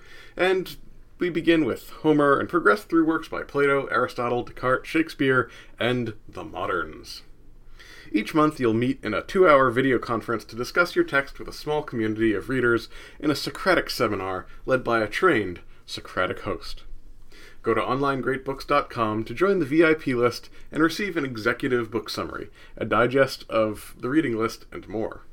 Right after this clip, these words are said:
If you're interested in developing a lifelong habit of reading and studying the great books,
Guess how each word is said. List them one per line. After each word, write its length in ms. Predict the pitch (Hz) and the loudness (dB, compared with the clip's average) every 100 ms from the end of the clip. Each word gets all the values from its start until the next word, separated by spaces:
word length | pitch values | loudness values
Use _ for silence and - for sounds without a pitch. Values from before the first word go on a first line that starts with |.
| - - - - - - - | -20 -20 -18 -18 -18 -18 -6
If 120 | 160 | 0
you're 120 | 175 | 4
interested 360 | 208 214 - 131 | 4 4 2 2
in 60 | 110 | 2
developing 500 | 104 107 113 135 113 | 2 4 4 4 2
a 60 | |
lifelong 520 | 98 113 - 110 107 | 4 4 4 0 0
habit 340 | 92 107 120 90 | 0 0 0 -2
of 140 | 85 | -2
reading 360 | 113 117 110 117 | 0 2 2 -2
and 120 | 90 | -6
studying 420 | - 123 113 107 | -2 0 2 0
the 80 | 98 | -2
great 320 | 85 107 - | -4 -2 -2
books, 400 | 107 - - - | -2 -4 -6 -14